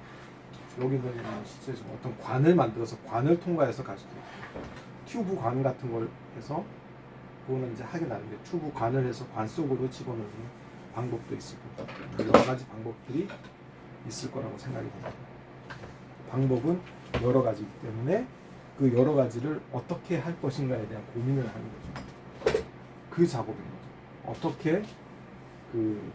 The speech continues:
전선 작업을 깔끔하게 그리고 체계적으로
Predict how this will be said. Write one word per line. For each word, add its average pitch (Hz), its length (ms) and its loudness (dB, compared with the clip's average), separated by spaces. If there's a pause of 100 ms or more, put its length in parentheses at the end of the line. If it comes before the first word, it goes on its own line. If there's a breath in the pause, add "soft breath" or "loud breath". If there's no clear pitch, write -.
(160)
전선 135 440 4
작업을 117 520 2 (720)
깔끔하게 160 720 6 (600)
그리고 120 360 -2 (800)
체계적으로 147 800 4